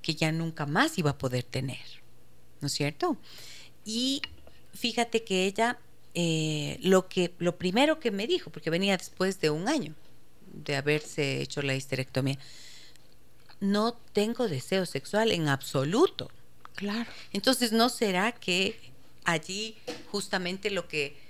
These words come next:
Speaker 1: hay que entrar a analizar también son estos otros factores?
Speaker 2: Sí.
Speaker 1: Los relacionados con el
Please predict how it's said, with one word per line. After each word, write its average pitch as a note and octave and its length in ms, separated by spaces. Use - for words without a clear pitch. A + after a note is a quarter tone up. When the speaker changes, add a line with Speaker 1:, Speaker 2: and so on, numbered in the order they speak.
Speaker 1:
hay E3+ 200
que - 580
entrar E3+ 460
a F#3 80
analizar E3 600
también E3 500
son E3 220
estos E3 300
otros D#3+ 320
factores? F#3 680
Speaker 2:
Sí. - 380
Speaker 1:
Los F#3 320
relacionados F3 800
con F#3+ 440
el D#3 460